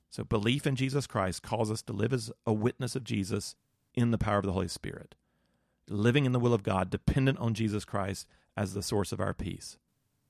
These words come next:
And then the spiritual and emotional well-being, you know, this peace, shalom, that we experience through dependent relationship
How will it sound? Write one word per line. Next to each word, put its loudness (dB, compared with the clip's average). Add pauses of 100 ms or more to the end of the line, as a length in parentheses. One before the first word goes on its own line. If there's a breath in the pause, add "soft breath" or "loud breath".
(520)
And 4
then 4
the 4
spiritual 2
and 0
emotional 2
well-being, 4 (440)
you -6
know, 0
this 0
peace, -2
shalom, -2
that -4
we 0
experience 2 (500)
through 6
dependent 0 (220)
relationship 0